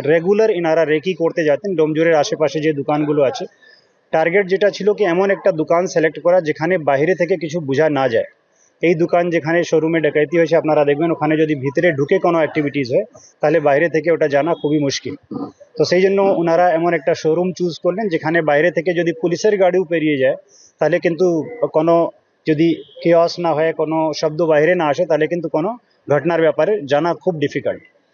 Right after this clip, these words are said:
তো আমাদের কাছে, আহ, except সিসিটিভি ফুটেজ কোনো একটা ক্লু ছিল না। আমরা, আহ, পুরো টিম আমাদের ডিডি ও ডোমজুর থানা সকলে মিলে অনেকগুলো সিসিটিভি ফুটেজ দেখা হলো। দেখা গেল কি টিম, আহ, ডানকুনি মাইতিপাড়া হয়ে দুর্গাপুর এক্সপ্রেসওয়ে দিয়ে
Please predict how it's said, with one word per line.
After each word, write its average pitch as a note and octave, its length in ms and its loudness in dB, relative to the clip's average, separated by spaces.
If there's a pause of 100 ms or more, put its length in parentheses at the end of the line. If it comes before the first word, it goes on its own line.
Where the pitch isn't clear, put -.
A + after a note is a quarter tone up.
(480)
তো E3+ 80 0
আমাদের F#3+ 280 2
কাছে, G#3 320 2
আহ, E3 340 0
except G3+ 420 -2
সিসিটিভি F#3 600 -4
ফুটেজ F3 240 -2
কোনো F3+ 200 2
একটা - 180 0
ক্লু F3+ 240 0
ছিল D#3 280 0
না। D3 140 -4 (640)
আমরা, E3+ 380 4
আহ, D#3+ 200 -2
পুরো D#3+ 260 -4
টিম F3+ 280 -2
আমাদের E3 380 0
ডিডি D3 320 0
ও D#3+ 100 4
ডোমজুর D3 320 -2
থানা D3+ 260 -2
সকলে D#3 360 0
মিলে D#3+ 380 2
অনেকগুলো E3+ 500 2
সিসিটিভি D#3+ 540 -2
ফুটেজ D3+ 240 -2
দেখা C#3 280 2
হলো। E3 200 0 (440)
দেখা E3 220 2
গেল G#3+ 180 2
কি A3 300 -4
টিম, A3+ 240 -2 (460)
আহ, D3+ 300 2
ডানকুনি F#3+ 720 0 (380)
মাইতিপাড়া D#3+ 640 2
হয়ে E3+ 160 4
দুর্গাপুর E3 440 0
এক্সপ্রেসওয়ে D#3+ 540 0
দিয়ে D#3+ 320 0